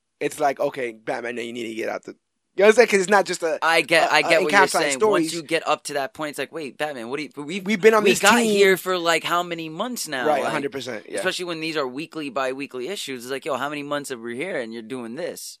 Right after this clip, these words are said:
Speaker 1: Yeah. Uh, so the character in general, like I said, is working class warlock. Uh, he's known <laughs> for, for being a con man from Liverpool,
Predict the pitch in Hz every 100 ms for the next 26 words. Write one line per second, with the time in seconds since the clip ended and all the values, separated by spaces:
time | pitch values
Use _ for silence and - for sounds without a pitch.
0 | - 151 - _ _ _ _ _ _ _
1 | - 160 - - 190 175 202 220 254 220
2 | 160 160 170 185 180 156 147 - 156 139
3 | 156 175 160 156 147 127 127 127 127 -
4 | - - _ - 139 165 170 208 247 -
5 | 175 220 185 165 190 170 143 - 165 202
6 | 185 180 170 170 143 147 135 113 135 135
7 | 117